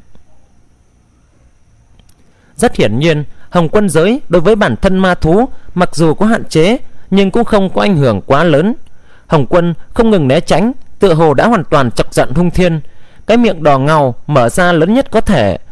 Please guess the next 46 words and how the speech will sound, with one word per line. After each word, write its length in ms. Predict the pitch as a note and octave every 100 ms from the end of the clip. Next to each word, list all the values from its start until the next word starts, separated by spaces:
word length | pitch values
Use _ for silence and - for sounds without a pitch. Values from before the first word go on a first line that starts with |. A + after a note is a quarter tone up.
| - -
hỗn 200 | G3 A#3
độn 160 | G3+
vật 200 | A2 C3
chất 240 | - B3+ -
ẩn 260 | - A3+
trong 200 | G#3 E3+
hư 120 | E3+ F3+
không 280 | F#3 D#3+ D3+ - - -
tựa 160 | F3+
hồ 300 | D#3+ E3 D3 - -
bị 80 | F#3
một 200 | E3+ -
cỗ 140 | F#3
lực 220 | B3+ A3
lượng 200 | D#3+ D#3
hấp 160 | F3 A#3+
dẫn 220 | - B3
kỳ 220 | A#3+ E3
dị, 260 | A#2+ C#3+ C#3 - - - -
từ 100 | F#3
trong 220 | - A3
miệng 240 | F#3+ D#3 F#3
ma 100 | G#3+
thú 280 | - F#3
không 220 | A#3 A3+ G3+
ngừng 200 | D#3 A#2
tụ 180 | D#3
lại, 260 | C#3 C#3 - - -
hình 220 | - E3+ C3
thành 240 | D#3 B2+
một 140 | B2+
hỗn 140 | F#3+ A#3
độn 160 | G#3+
cầu 260 | - D#3 A#2+
rất 200 | - -
lớn, 300 | C#3 D#3 A#3+ - - - -
trên 220 | G3+ F#3
đó 220 | D#3+ F3+
tản 220 | B3 C#3+
ra 180 | G#2+ E3+
hắc 220 | E3+ -
sắc 200 | - B3+
quang 200 | - E3+
hoa 180 | E3 E3+
u 240 | D#3+ E3 D#3+
ám. 320 | C3+ D3+